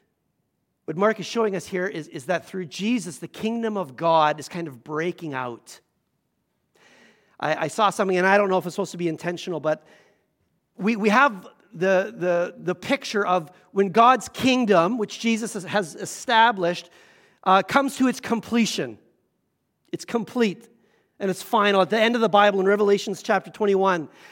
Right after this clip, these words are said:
it talks about that time when God brings history to an end and his kingdom is re-, fully realized. It says, "At that time there, the earth will be renewed."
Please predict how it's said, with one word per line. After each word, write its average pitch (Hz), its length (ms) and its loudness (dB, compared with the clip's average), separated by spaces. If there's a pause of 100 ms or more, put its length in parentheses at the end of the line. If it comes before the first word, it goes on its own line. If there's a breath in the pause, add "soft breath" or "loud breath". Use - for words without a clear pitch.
(120 loud breath)
it 202 100 -2
talks 247 280 0
about 226 320 4 (460 soft breath)
that 214 220 4
time 208 720 4 (540 soft breath)
when 202 140 0
God 220 240 6
brings 233 200 2
history 247 580 0
to 233 240 0
an 220 100 4
end 220 600 4 (1800)
and 175 100 0
his 208 120 2
kingdom 247 480 4
is 175 140 0
re-, 208 160 -2
fully 254 360 2
realized. 208 920 4 (440 soft breath)
It - 120 -6
says, 233 240 6
"At 233 120 4
that 247 160 4
time 247 240 4
there, 226 200 6 (140)
the 254 80 6
earth 262 260 4
will 254 160 4
be 233 180 4
renewed." 254 800 4